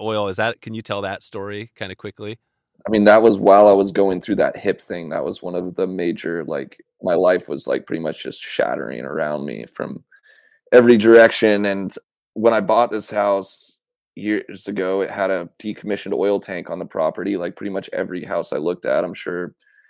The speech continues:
Speaker 2: anyone who's looked for houses has, knows about that. And back when they used to heat houses with, like,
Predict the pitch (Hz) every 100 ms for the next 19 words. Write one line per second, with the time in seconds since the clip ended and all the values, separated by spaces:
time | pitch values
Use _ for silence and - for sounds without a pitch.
0 | _ _ _ 104 101 95 92 92 95 90
1 | - - - 110 104 - 95 95 98 92
2 | 95 90 90 90 - - _ - 101 104
3 | 98 82 85 82 90 87 92 - 95 87
4 | 82 - - _ _ _ _ _ _ 120
5 | 110 110 110 107 104 - 113 110 _ _
6 | _ _ - 101 104 104 98 95 85 90
7 | 85